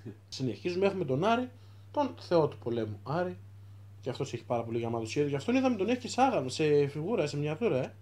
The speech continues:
Speaker 1: Όλα αυτά που βλέπεις πάνω σε μινιατούρες.
Speaker 2: Σπάρτανς. Άλλη μια φορά Σπαρτιάτες.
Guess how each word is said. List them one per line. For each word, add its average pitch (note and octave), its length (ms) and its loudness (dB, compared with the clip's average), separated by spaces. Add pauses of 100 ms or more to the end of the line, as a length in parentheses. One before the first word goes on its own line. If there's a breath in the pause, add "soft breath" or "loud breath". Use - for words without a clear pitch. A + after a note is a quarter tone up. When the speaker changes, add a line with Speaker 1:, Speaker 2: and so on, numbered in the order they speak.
Speaker 1:
Όλα C3 180 2
αυτά A#2+ 120 -2
που F#2+ 60 -6
βλέπεις G#2+ 200 -2
πάνω A2+ 160 -4
σε A2 80 -12
μινιατούρες. F2 340 -8 (320)
Speaker 2:
Σπάρτανς. - 640 -16 (760)
Άλλη G#2+ 140 -14
μια G#2+ 100 -14
φορά G#2 420 -12
Σπαρτιάτες. - 1000 -10